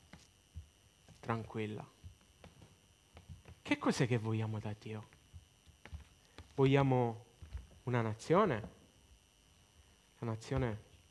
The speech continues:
chiamiamola nazione, o possiamo chiamarla chiamata, possiamo chiamarla volontà di Dio, possiamo chiamarla, chiamatela come volete, ok?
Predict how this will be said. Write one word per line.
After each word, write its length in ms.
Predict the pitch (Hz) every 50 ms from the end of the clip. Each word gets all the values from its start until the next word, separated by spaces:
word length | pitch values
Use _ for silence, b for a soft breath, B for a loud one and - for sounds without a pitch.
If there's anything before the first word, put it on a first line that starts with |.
| - - - - - - - - - - - - - - - - - - - - - _ _ _ _ _ _ _ _
chiamiamola 460 | - - 120 123 143 151 147 131 127
nazione, 640 | 120 113 110 - - 151 143 135 120 107 110 - - - - - -
o 40 | 117
possiamo 280 | 120 - - 123 117
chiamarla 380 | 113 117 113 117 113 113 110 107
chiamata, 680 | 107 - 127 113 110 120 135 151 156 135 127 107 107 - - - - - - - _ - - -
possiamo 320 | - - - - 120 117 113
chiamarla 500 | 117 110 110 113 113 113 110 107 104 107 b b b b b -
volontà 400 | - 123 117 117 113 110 120 117
di 160 | 110 113 110 107
Dio, 320 | 117 127 139 135 120 - - - - - - - -
possiamo 240 | - - 127 123 127
chiamarla, 480 | 123 120 127 120 120 113 113 117 120 -
chiamatela 380 | - 117 127 127 123 117 113
come 220 | 110 117 120 120 117
volete, 560 | 113 110 110 113 107 101 - - 107 110 - - - - - -
ok? 420 | - - - 110 113 113 117 113